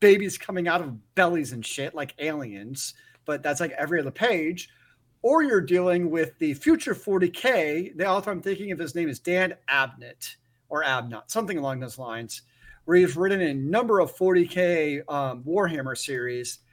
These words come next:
that's basically their war campaigns is all they are. Um, it would almost be like if they had a history book about the campaigns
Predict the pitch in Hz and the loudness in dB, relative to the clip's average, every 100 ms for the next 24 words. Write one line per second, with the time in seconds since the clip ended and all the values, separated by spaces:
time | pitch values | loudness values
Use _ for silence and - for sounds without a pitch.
0 | _ - 160 151 135 175 175 - - 185 | _ -6 -4 -4 2 4 4 0 -10 -2
1 | 175 160 156 151 160 - _ _ _ _ | 0 2 2 0 -2 -6 _ _ _ _
2 | 208 185 180 175 160 151 208 214 190 - | 0 2 2 0 -6 2 6 6 4 -4
3 | _ _ - 202 180 135 170 135 - 117 | _ _ -6 0 0 2 -2 -2 -8 -16
4 | 143 131 147 131 120 107 85 - _ _ | -10 -6 -4 -4 -6 -8 -10 -18 _ _
5 | _ - - 151 147 139 131 135 175 202 | _ -16 -6 -2 0 0 -2 0 0 2
6 | 208 - 180 196 180 - - 160 135 135 | 0 -2 0 2 2 0 -8 -8 -6 -2
7 | 190 170 135 - 233 - 151 127 135 131 | -2 -2 -6 -6 -6 -4 -4 -2 -4 -6
8 | - 147 147 160 - 147 147 147 147 139 | -10 -4 -2 -2 -4 -6 -4 -2 -2 -6
9 | _ _ _ _ _ _ _ _ _ - | _ _ _ _ _ _ _ _ _ -4
10 | 214 202 196 233 226 175 143 208 - | 0 0 0 4 4 2 -4 -6 -8